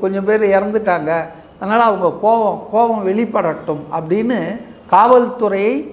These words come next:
செயல்படாமல் வைத்திருந்தார் என்று குற்றச்சாட்டெல்லாம் அன்னைக்கு எழுந்தது. அந்த மாதிரி ஒரு சூழ்நிலையில கூட குறைஞ்சபட்சம் "இதை நாங்க எதிர்க்கிறோம், இது சரியில்லை" அப்படின்னு மந்திரி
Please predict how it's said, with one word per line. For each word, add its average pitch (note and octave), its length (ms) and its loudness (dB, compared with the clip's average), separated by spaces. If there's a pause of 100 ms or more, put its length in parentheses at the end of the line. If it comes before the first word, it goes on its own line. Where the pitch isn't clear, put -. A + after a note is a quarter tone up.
(100)
செயல்படாமல் G#3+ 800 2
வைத்திருந்தார் F#3+ 680 0
என்று G#3 240 0 (400)
குற்றச்சாட்டெல்லாம் A3 840 2
அன்னைக்கு F3 340 -6
எழுந்தது. F3 400 -2 (640)
அந்த B3+ 300 2
மாதிரி C4+ 300 4 (140)
ஒரு G#3+ 100 0 (120)
சூழ்நிலையில A#3 580 0 (160)
கூட C#3+ 140 -4 (1400)
குறைஞ்சபட்சம் C4 840 6 (120)
"இதை A3 120 2 (120)
நாங்க G3+ 180 0 (140)
எதிர்க்கிறோம், G#3+ 560 2
இது F3 140 -2 (120)
சரியில்லை" G3 580 4 (500)
அப்படின்னு C4+ 460 4 (140)
மந்திரி B3+ 280 2